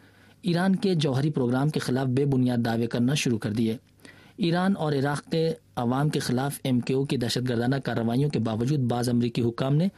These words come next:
مذکورہ گروپ کو اس بات کا گرین سگنل دے دیا ہے کہ وہ دہشت گرد تنظیموں کی فہرست سے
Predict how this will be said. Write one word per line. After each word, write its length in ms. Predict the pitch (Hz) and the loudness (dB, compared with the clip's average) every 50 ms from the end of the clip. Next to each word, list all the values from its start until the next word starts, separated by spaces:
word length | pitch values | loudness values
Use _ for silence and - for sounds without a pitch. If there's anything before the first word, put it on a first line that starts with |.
| - - - - - | -14 -20 -20 -6 0
مذکورہ 380 | - 175 170 170 - - 220 196 | 0 2 2 0 0 0 0 2
گروپ 320 | 208 175 156 165 175 170 | 2 2 2 2 0 0
کو 80 | - 185 | 0 0
اس 120 | 165 135 | 0 2
بات 240 | 135 135 135 - - | 0 0 0 -2 -2
کا 100 | - 165 151 127 135 | -2 -2 -2 0 0
گرین 180 | 147 165 175 | 2 2 2
سگنل 400 | 160 - - 131 131 127 123 117 | 2 0 0 0 0 2 2 2
دے 80 | 123 120 | 0 0
دیا 240 | 117 123 123 127 131 | 0 0 0 0 0
ہے 100 | 160 - | -2 -2
کہ 100 | - 143 | 0 -2
وہ 80 | 131 | 0
دہشت 420 | 123 117 113 104 - 123 117 123 143 | 0 -2 -2 -2 -2 -2 -2 -2 -2
گرد 80 | 151 | -2
تنظیموں 420 | 147 - 127 117 110 120 123 131 135 | -2 0 -2 0 2 2 0 0 0
کی 120 | - 131 | -2 -4
فہرست 400 | - - - 120 123 156 156 - | -6 -4 -4 -2 0 0 0 0
سے 160 | - 165 180 | 0 -2 -2